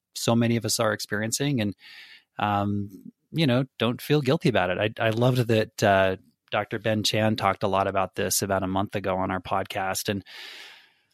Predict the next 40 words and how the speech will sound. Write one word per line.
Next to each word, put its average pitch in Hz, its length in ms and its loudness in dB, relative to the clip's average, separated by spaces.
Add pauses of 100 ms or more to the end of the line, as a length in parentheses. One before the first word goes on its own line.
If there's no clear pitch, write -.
(220)
just 151 180 4
about 143 240 4
giving 143 240 8
yourself 135 400 4
some 117 200 0
slack, 110 460 2
cut - 260 0
yourself 135 320 6
some 120 160 4
slack, 113 460 2
cut 135 180 0
other 120 180 4
people 120 300 -2
some 113 180 -2
slack, 101 500 -2
recognize 120 540 4
what 101 140 -2
they're 101 160 0
going 101 320 -2
through, 104 180 0
that 101 140 -2
they're 117 140 4
experiencing 104 560 -2
the 101 100 -2
same, 101 480 -2 (180)
uh, 95 180 -4
cognitive 101 520 0
load 95 420 -2
and 98 380 -6
cognitive 120 440 2
fatigue, 107 640 -2 (100)
um, 95 380 -4
as 113 140 2
a 104 40 -2
result 101 380 0
of 95 120 -8
their 95 120 -2
routines 95 360 -4
being 95 180 -8
disrupted. 95 520 -4